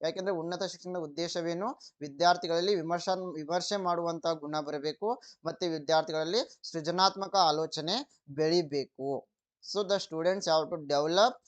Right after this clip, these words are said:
uh, critical and creative thinking. So, uh, assertion is correct here. And when it comes to reason, their abilities ensures, ensure job placements.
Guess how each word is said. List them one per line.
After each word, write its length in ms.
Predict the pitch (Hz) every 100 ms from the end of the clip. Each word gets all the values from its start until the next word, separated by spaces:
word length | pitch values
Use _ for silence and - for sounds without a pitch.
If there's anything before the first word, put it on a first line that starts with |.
| _ -
uh, 160 | 147 156 - _
critical 500 | 165 - 208 226 208 202
and 80 | 240 -
creative 360 | 156 160 165 151 135
thinking. 360 | 123 - 135 127
So, 60 | 196 170
uh, 480 | 143 - 151 147 147 131
assertion 380 | 143 185 190 214
is 100 | 214 170
correct 220 | 165 -
here. 200 | 143 110 - _ _ _ -
And 180 | 175 185
when 100 | 190
it 60 | 180
comes 140 | 190 185
to 60 | 208 170
reason, 340 | 165 151 190 226 - _ _ _ 143
their 160 | 185 214 151
abilities 560 | 156 196 208 208 220 196 - 165
ensures, 640 | 170 - 214 214 220 226 - _ _ _
ensure 460 | 156 170 - 208 226
job 420 | 190 147 175 180 180
placements. 640 | 156 147 131 - 143 151 127